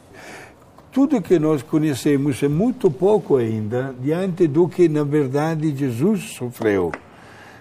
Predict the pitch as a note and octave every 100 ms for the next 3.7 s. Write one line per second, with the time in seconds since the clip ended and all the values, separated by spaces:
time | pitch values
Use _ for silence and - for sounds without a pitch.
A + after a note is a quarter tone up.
0 | - D3 D3 C3+ A#2+ - E3+ C#3 D#3 C#3+
1 | C#3 A2+ D3 A#2+ B2 B2+ A#2 - D3+ D3+
2 | C#3 C3 B2+ C3+ B2+ B2+ B2+ - C#3 B2
3 | A#2+ A2 - D#3 D3 C#3